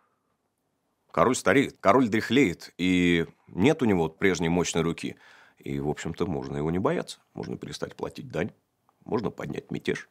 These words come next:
Победная аура Реала улетучивается. Реал ее может в любой момент вернуть. Я не призываю сейчас хранить команду Карла Анчелотти.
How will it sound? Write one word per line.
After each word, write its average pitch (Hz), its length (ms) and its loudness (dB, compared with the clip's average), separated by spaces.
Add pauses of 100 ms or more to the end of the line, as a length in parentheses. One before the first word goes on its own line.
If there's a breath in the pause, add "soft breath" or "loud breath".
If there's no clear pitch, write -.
Победная 123 480 6
аура 117 280 8
Реала 120 460 4
улетучивается. 104 760 -4
Реал 143 220 6
ее 120 120 2
может 117 220 0
в 92 40 -4
любой 95 200 4
момент 92 320 4
вернуть. 95 400 0
Я 92 140 4
не 90 60 2
призываю 82 440 -2
сейчас - 240 -10
хранить 78 320 -4
команду 78 400 0
Карла 80 320 -2
Анчелотти. 120 560 -2